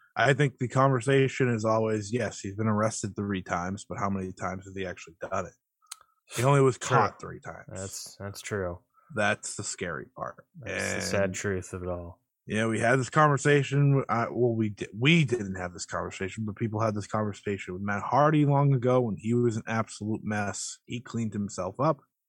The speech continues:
Speaker 1: Uh, from all accounts, he's been cleaned up for a long while. Um, I think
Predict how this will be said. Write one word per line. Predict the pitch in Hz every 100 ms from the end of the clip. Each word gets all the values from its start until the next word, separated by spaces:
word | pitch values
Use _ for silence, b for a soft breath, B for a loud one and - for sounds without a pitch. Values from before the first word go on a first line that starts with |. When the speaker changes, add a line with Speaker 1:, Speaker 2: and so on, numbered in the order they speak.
| _
Speaker 1:
Uh, | - 90 87
from | - 98
all | 92 85
accounts, | - 95 98 -
he's | 101 101
been | - 104 120 120
cleaned | - 123 117 113
up | 113 -
for | -
a | 90
long | - 101
while. | 98 110 131 123 120 b b b b b -
Um, | 104 104 101 98 98 _ _ _ _ _ _ _ _ _ _ - - _ _ _ _ _ _ 151
I |
think | 185 175 -